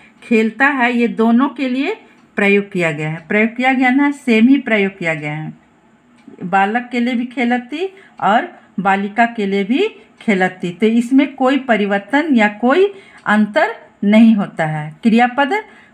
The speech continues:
पुल्लिंग के लिए भी और स्त्रीलिंग के लिए ही same होता है। Okay students, अब आइए हम लोग इसका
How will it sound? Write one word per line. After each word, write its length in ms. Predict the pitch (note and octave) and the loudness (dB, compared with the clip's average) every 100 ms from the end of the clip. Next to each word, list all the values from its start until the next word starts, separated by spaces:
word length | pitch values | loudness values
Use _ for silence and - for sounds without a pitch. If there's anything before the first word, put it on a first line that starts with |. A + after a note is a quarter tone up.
| - | 0
पुल्लिंग 320 | A#3+ A3+ C#4 | 2 4 4
के 140 | C#4 C#4 | 2 -2
लिए 200 | C4+ C4 | 0 -2
भी 200 | D4 F4+ | -2 -4
और 540 | - G#3 C4 F4+ - - | 0 2 2 0 -14 -4
स्त्रीलिंग 520 | A3+ - C4 C4+ D#4 | -4 -2 0 2 0
के 140 | D4 A3+ | 0 2
लिए 180 | A3+ A#3 | 4 4
ही 180 | D4 D#4 | 2 -4
same 340 | - A#3+ D#4+ A4+ - _ - | 0 0 0 -4 -20 _ -2
होता 280 | G3+ G3+ E3 | -2 0 -4
है। 400 | D#3+ D3+ D3+ - - - _ _ _ _ _ _ _ _ _ G#3+ | -4 -10 -12 -20 -20 -20 _ _ _ _ _ _ _ _ _ -8
Okay 260 | G#3+ B3+ | -4 -2
students, 500 | B3+ B3+ B3 D#4+ F4 | -2 -2 0 0 -4
अब 240 | - G#3 G3 | -4 -4 -2
आइए 300 | A3 A#3 C#4+ | -2 -2 -2
हम 180 | C#4 A#3 | -2 -2
लोग 140 | A#3 | -2
इसका 360 | A#3 - D4+ | -4 -2 -2